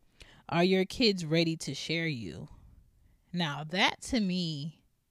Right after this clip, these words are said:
is a personal question that you have to have with you and your children before you bring someone on the outside in to have that discussion, because you don't want your kids to feel blindsided or forced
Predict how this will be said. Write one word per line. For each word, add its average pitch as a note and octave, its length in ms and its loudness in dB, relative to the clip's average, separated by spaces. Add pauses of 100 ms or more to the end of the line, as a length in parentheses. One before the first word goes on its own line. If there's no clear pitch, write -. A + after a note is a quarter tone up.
(460)
is D#3 920 -2 (1040)
a D#3 100 -6
personal F3+ 680 -2
question C#3 880 -6 (760)
that C#3 340 -6
you F3+ 200 -2
have D3+ 340 -2
to C#3+ 240 -8
have C#3 460 -6
with C#3 200 -8
you D#3 600 -2
and C3 240 -8
your C#3 160 -2
children G2 580 -6 (500)
before C#3 320 -4
you C#3 200 -4
bring C#3 360 -4
someone E3 340 -4
on B2+ 140 -4
the A2+ 180 -8
outside B2+ 640 -6
in C#3 320 -4
to C#3+ 160 -6
have A#2+ 260 -6
that F#2+ 180 -8
discussion, A#2+ 560 -8
because D3 260 -8
you E3 100 -6
don't F#3 180 -2
want F3 160 -8
your B2 80 -8
kids - 220 -10
to D3+ 100 -8
feel B2+ 220 -2
blindsided D3 760 -2
or A#2 160 -8
forced D#3 680 -2